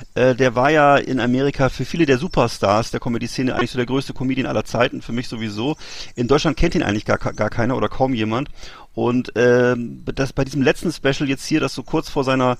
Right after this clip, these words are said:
vor der, vor der finalen Phase seiner Krebserkrankung, äh, aufgezeichnet wurde, ohne Publikum übrigens bei ihm zu Hause, äh, das ist also im Grunde sind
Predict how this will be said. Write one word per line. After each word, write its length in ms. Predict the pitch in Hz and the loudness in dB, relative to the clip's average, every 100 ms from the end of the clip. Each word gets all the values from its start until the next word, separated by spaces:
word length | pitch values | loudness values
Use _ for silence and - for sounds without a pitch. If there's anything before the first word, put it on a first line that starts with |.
| - - - | -6 -16 -12
vor 320 | - - 131 | -10 -2 -2
der, 80 | 123 | 2
vor 140 | 139 | 0
der 100 | 127 | 2
finalen 380 | 135 123 127 131 | 2 4 2 2
Phase 320 | - 135 120 | 0 0 2
seiner 160 | 117 110 | 0 0
Krebserkrankung, 920 | 147 - 123 - 113 - 107 107 - | -2 0 -2 0 -2 0 -2 -2 -2
äh, 80 | |
aufgezeichnet 640 | 101 117 - 120 120 123 107 | -2 -2 -2 -4 -2 -2 -2
wurde, 200 | 123 113 | -2 2
ohne 160 | 139 | 0
Publikum 420 | - 151 135 110 - | 0 -4 -4 -4 -4
übrigens 260 | 120 113 | -2 -4
bei 100 | - | -4
ihm 120 | 117 | -4
zu 160 | - 104 | -4 -4
Hause, 360 | 123 135 113 135 - - - - - | -2 0 -2 -4 -8 -18 -18 -20 -6
äh, 360 | - 123 123 123 | 0 4 6 4
das 240 | 117 113 | 2 -2
ist 100 | 135 131 | -4 -4
also 200 | 131 131 | -4 -4
im 60 | |
Grunde 240 | 127 135 | 0 0
sind 120 | 127 | 0